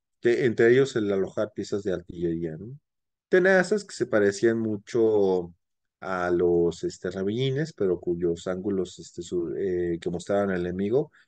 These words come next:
consistían en dos ángulos, dos caras, perdón, que,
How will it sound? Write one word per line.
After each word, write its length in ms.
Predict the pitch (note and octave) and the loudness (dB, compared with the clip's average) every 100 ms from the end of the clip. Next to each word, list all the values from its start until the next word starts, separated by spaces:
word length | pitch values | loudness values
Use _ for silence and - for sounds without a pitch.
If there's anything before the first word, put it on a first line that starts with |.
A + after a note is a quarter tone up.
| _ _ | _ _
consistían 540 | - F#2+ - - G#2+ G#2 | -2 -2 -4 -2 0 0
en 160 | F#2 | -2
dos 480 | F#2+ G2+ G2 - - _ | 2 2 2 -4 -20 _
ángulos, 720 | G#2 G#2+ A#2 A#2 G3 G3+ - _ | -4 -2 0 0 -2 -8 -18 _
dos 300 | - G2+ B2 | -8 0 0
caras, 320 | - A#2+ B2+ - | 2 0 0 -2
perdón, 340 | G2+ A2 C#3 | -4 -4 -4
que, 220 | - G#2+ | -4 -6